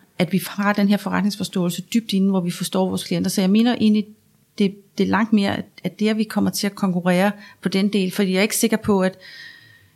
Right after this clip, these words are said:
selvfølgelig konkurrerer vi på, at vi, om vi har et, vi tager et socialt ansvar, men i, men by the end of the day, så tror jeg, at det er et spørgsmål om det her med, at vi forstår også dybere, hvad det er for nogle problemstillinger, vores klienter står overfor, i forhold til,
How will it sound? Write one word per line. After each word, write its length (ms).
selvfølgelig 460
konkurrerer 420
vi 80
på, 180
at 120
vi, 120
om 140
vi 60
har 260
et, 60
vi 60
tager 220
et 80
socialt 400
ansvar, 480
men 180
i, 280
men 180
by 160
the 100
end 100
of 60
the 80
day, 260
så 120
tror 240
jeg, 140
at 120
det 60
er 40
et 60
spørgsmål 360
om 80
det 120
her 100
med, 100
at 60
vi 60
forstår 560
også 260
dybere, 300
hvad 120
det 80
er 40
for 120
nogle 140
problemstillinger, 580
vores 140
klienter 280
står 180
overfor, 400
i 60
forhold 320
til, 260